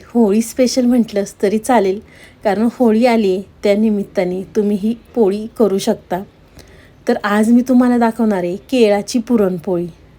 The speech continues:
अगदी झटपट होते. तर इथे मी एक बाउल घेतलेला आहे. आपल्याला बाउलमध्ये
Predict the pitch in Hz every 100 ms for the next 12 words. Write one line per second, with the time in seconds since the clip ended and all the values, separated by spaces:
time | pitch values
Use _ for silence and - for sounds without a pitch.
0 | - - - - 233 196 233 202 262 262
1 | - 226 254 247 180 190 - - - -
2 | - _ - 269 - 247 - 233 202 208
3 | 240 214 226 202 226 269 269 202 185 175
4 | 190 - - - - - 208 - 208 185
5 | 190 196 190 185 202 214 185 185